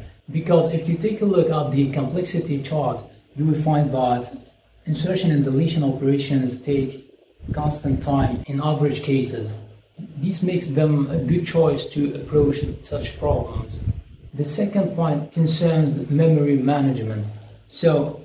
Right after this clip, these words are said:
in contrast to arrays, linked lists allow you efficient memory management. So there is no wastage, or there is no memory wastage.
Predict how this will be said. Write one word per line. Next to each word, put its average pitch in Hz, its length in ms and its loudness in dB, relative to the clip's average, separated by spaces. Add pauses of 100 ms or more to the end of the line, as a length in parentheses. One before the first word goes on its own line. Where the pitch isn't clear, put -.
(200)
in 160 160 4
contrast 190 480 0
to 147 160 2
arrays, 143 580 4 (260)
linked 202 280 2
lists 165 300 4
allow 165 280 4
you 156 480 4
efficient 160 720 -2 (180)
memory 151 440 6
management. 139 840 2 (220)
So 156 280 4
there 156 200 6
is 156 160 2
no 190 420 2 (3000)
wastage, 143 720 -2
or 139 160 2
there 139 180 2
is 131 120 -2
no 160 420 0
memory 147 460 0
wastage. 135 720 -2